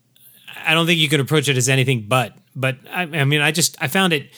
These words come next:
to be visually striking. I found the, the story to be told in an interesting manner. I thought that they handled the,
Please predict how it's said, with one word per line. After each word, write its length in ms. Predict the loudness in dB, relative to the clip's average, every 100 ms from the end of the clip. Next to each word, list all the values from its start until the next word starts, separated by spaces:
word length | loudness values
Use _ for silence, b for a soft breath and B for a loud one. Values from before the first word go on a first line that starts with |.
| b b b b b -2
to 80 |
be 100 | 0
visually 440 | 0 0 0 0 0
striking. 520 | 0 0 0 0 -2
I 40 | -2
found 240 | 0 0
the, 140 | -2 -4
the 120 | -4
story 360 | 0 2 2 2
to 80 |
be 160 | 0 -2
told 320 | 0 2 2
in 100 | 2
an 100 | 0
interesting 440 | 0 0 0 0 0
manner. 500 | 2 2 2 0 -2
I 100 | -8
thought 240 | -2 0 0
that 120 | -4
they 120 | -4
handled 420 | 0 0 2 0 2
the, 300 | 0 0